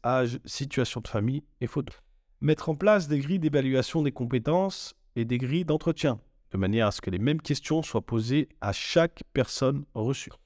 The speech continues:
Recourir à des outils numériques ou digitaux et à des nouvelles technologies pour objectiver et faciliter la sélection des candidatures. L'utilisateur doit toutefois être vigilant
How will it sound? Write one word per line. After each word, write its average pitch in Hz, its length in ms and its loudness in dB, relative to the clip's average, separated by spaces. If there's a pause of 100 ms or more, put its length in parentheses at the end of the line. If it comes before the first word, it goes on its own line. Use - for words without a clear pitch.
(340)
Recourir 165 560 2
à - 40 4
des 139 220 0
outils 175 300 0
numériques 175 480 2 (120)
ou 156 60 0
digitaux 135 560 -2
et 110 100 4
à 104 60 2
des 113 140 0
nouvelles 151 340 2
technologies 165 640 0 (260)
pour 117 200 -2
objectiver 135 880 0
et 110 80 2
faciliter 147 640 -2
la 135 80 2
sélection 123 420 -4
des 139 100 -2
candidatures. 123 540 -4
L'utilisateur 165 600 2
doit 135 100 2
toutefois 185 400 2
être 139 240 2
vigilant 147 580 0